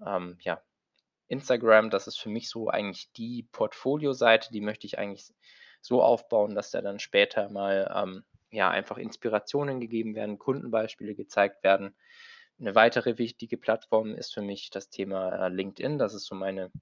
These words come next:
digitale Visitenkarte, sage ich mal. Dann, ähm, ist praktisch so dieses Business-Netzwerk für diejenigen, die es nicht wissen. Und, ähm, auf YouTube habe ich auch so eigene Projekte. Da möchte ich auch noch,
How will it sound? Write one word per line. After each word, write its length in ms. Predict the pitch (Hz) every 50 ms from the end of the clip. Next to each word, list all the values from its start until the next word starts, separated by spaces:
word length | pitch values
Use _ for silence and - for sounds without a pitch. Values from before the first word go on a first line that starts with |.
| _ _ _
digitale 640 | - 123 127 120 135 123 - 120 117 107 107 107 101
Visitenkarte, 840 | 101 101 101 - 127 135 131 - - 135 - - 127 123 123 - 127
sage 220 | 117 117 117 117 120
ich 140 | 117 -
mal. 240 | - 120 117 120 123
Dann, 400 | 117 107 101 98 98 95 - 104 107 107
ähm, 180 | 104 95 95
ist 120 | 95 95 -
praktisch 340 | _ - 101 - - - -
so 100 | - 110
dieses 300 | 98 101 95 98 95 -
Business-Netzwerk 1080 | _ - 131 127 - 143 127 117 - 123 113 113 - - - 110 107 104 - - _ _ _ _ _ _ _ _ _ _
für 140 | - 104
diejenigen, 520 | 98 - 107 104 107 107 104 101 - 107 101
die 120 | 95 98
es 180 | 98 98 - -
nicht 240 | 104 95 - - -
wissen. 260 | 101 - - 101 98 - _ _ _ - - - - - _ _ _ _ _ -
Und, 440 | - 107 98 95 95 95 - - -
ähm, 180 | 107 101 101 98
auf 200 | - 104 - -
YouTube 360 | 123 127 127 - 131 123 -
habe 180 | 120 110 113 101
ich 100 | - -
auch 260 | - 110 110 - -
so 220 | - - - -
eigene 360 | - - 117 143 143 143 127
Projekte. 640 | 120 - - 120 117 110 107 - - - 110 104 101 98
Da 280 | - 110 107 104 104 -
möchte 240 | 104 107 104 - -
ich 100 | - -
auch 140 | - 107 110
noch, 180 | 104 92 -